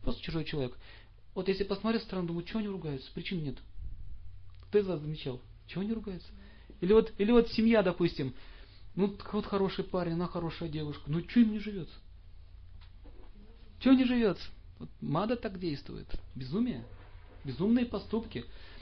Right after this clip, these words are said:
Совершение безумных поступков возможно де-, сделать только под влиянием вот этих вот качеств. И следующее, вы должны понять, что ничего в этом мире не бывает безличностного. Ничего.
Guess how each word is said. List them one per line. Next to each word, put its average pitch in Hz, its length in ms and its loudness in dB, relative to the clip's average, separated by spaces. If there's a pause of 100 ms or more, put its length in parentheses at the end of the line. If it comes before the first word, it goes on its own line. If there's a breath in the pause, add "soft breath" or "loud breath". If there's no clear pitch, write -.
(200 loud breath)
Совершение 226 460 6
безумных 208 400 2
поступков 202 540 2
возможно 185 420 -2
де-, 180 220 -4
сделать 175 360 -2
только 185 180 0
под 165 180 -6
влиянием 165 260 0
вот - 80 -6
этих 143 280 -6
вот 131 280 -4
качеств. - 400 -8 (720 loud breath)
И 190 60 -4
следующее, 233 480 6
вы 190 60 4
должны 180 260 10
понять, 175 420 4
что 160 340 0 (440 loud breath)
ничего 220 420 10
в 214 80 8
этом 196 280 6
мире 202 220 6
не 175 120 4
бывает 175 340 0
безличностного. 143 880 -2 (3000)
Ничего. 156 260 -4